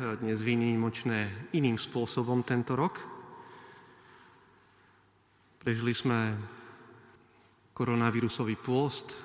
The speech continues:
koronavírusovú Veľkú noc, advent, ešte aj Vianoce.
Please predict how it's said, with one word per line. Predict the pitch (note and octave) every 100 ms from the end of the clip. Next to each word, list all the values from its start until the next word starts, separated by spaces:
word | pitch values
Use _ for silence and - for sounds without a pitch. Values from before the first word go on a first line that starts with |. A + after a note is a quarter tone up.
| -
koronavírusovú | A2+ A2 A2 A2 G#2+ - A2+ G#2+ G2+ G2 G2 - - - -
Veľkú | - A#2+ A2+ -
noc, | A2+ B2+ C3+ -
advent, | A#2+ A#2 A2 G2 - - - - - - -
ešte | G#2+ - G2+
aj | G2
Vianoce. | G#2+ G#2 -